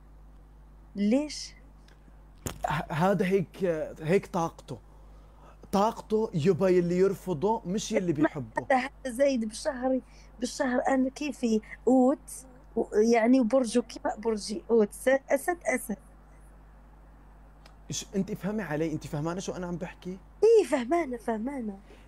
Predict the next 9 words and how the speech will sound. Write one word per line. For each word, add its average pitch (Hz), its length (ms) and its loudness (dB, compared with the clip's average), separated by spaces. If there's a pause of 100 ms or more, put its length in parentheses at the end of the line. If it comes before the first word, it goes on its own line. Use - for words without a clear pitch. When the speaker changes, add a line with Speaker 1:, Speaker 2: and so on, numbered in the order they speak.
Speaker 2:
هذا 185 340 0
النوع، 165 440 0 (180)
يعني 143 220 0
حسب 175 300 -4
أنا 165 140 -2
ما 156 120 -2
شفت، 165 360 -6
آه، 139 340 -2
ستايله، 160 840 -2